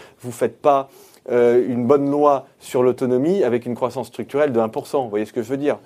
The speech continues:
Dépenses de santé, pareil, hein. Dépenses de santé, euh, en France, elles, elles, elles progressent pas très vite.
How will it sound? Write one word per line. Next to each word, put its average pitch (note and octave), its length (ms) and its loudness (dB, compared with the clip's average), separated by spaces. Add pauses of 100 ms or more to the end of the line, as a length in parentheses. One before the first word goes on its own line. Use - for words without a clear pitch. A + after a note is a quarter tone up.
(120)
Dépenses D#3+ 300 0
de D#3 60 -6
santé, E3+ 260 -2
pareil, G#3+ 300 0
hein. F3 100 -2 (240)
Dépenses D#3 320 0
de E3 80 -2
santé, F3+ 480 0 (340)
euh, C3+ 300 4
en D3 100 -2
France, G3 320 0
elles, D3+ 180 -2
elles, C#3 220 0
elles C#3 100 -2
progressent E3 300 -2
pas E3 140 -4
très D#3+ 160 -6
vite. C3+ 240 -8